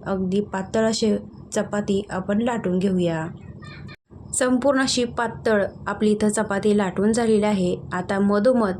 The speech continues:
म्हणजे चपातीच्या मधोमध चमच्याच्या साहाय्याने आपण जे सारण बनवलेलं आहे ते इथं भरून घेऊया. अगदी मधोमध आणि चौकोनी आकारामध्ये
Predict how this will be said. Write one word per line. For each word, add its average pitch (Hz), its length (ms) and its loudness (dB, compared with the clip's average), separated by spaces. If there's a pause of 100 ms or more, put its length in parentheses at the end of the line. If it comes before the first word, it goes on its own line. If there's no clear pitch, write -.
(100)
म्हणजे 196 240 0
चपातीच्या 214 600 0
मधोमध 208 520 2 (120)
चमच्याच्या 208 440 0
साहाय्याने 214 480 2 (160)
आपण 202 300 0
जे 208 80 2
सारण 208 440 0
बनवलेलं 220 440 2
आहे 190 300 0 (540)
ते 262 120 6
इथं 240 240 2
भरून 214 340 4
घेऊया. 208 480 4 (260)
अगदी 202 280 0
मधोमध 220 600 2
आणि 202 180 2
चौकोनी 220 520 0
आकारामध्ये 196 680 0